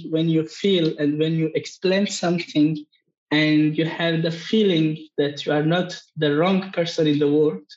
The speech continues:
it's, like, the best, uh, feeling that can, a human being can have. After that psychiatric department,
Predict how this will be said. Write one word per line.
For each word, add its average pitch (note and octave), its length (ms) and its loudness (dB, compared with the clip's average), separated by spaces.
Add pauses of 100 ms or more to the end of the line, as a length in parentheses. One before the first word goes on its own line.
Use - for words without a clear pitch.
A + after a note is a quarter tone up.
(360)
it's, - 280 -6
like, D3+ 400 0 (200)
the D#3+ 100 2
best, D#3 800 -4 (200)
uh, C#3 320 -2
feeling E3 440 2
that D3+ 160 2 (160)
can, D3+ 340 -2
a - 100 -10
human D#3 300 4
being D3 320 4
can C#3+ 180 -4
have. D3 180 -12 (1120)
After F#3+ 420 2
that E3+ 300 0
psychiatric D#3+ 800 -2
department, D#3+ 720 -2